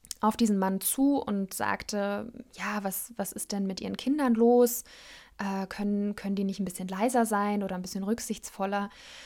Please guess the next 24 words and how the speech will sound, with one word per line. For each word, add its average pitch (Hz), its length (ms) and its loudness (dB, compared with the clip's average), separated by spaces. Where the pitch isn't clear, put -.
Und 208 600 0
daraufhin 240 800 4
antwortete 220 540 -2
der 202 160 0
Mann 220 500 2
mit 202 240 -2
einer 196 120 -2
ganz 196 400 -2
ruhigen 226 520 4
und 202 580 -4
traurigen 208 480 0
Stimme, 233 500 0
„Ja, 202 380 -2
es 202 220 -6
tut - 180 -6
mir 214 120 2
leid, 202 520 0
ich - 320 -10
hab 202 160 -8
grad - 520 -4
nicht 208 200 -4
die 226 60 -4
Kontrolle 202 540 -2
über 190 420 -4